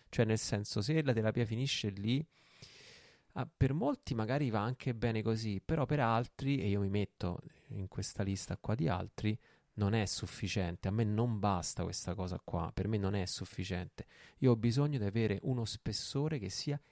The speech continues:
esistenziale, cioè che parli di verità, che parli di senso della vita. Questo la psicologia, per come proprio è pensata,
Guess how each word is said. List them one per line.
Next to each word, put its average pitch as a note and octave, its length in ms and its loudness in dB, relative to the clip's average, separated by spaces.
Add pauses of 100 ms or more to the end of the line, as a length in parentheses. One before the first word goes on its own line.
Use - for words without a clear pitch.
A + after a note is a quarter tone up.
(160)
esistenziale, G#2+ 1300 0 (300)
cioè - 100 -18
che A#2 160 0 (120)
parli D#3 680 0
di B2+ 300 -2 (260)
verità, G2+ 680 2 (100)
che A2+ 140 -2
parli C#3 640 -2
di B2 300 -2 (340)
senso - 560 0
della G2+ 240 0
vita. F#2 420 -6
Questo - 320 0
la G#2 80 0
psicologia, G#2+ 720 -2 (560)
per - 260 -2
come A#2 300 0
proprio G#2 240 2
è - 40 -10
pensata, D3 420 -2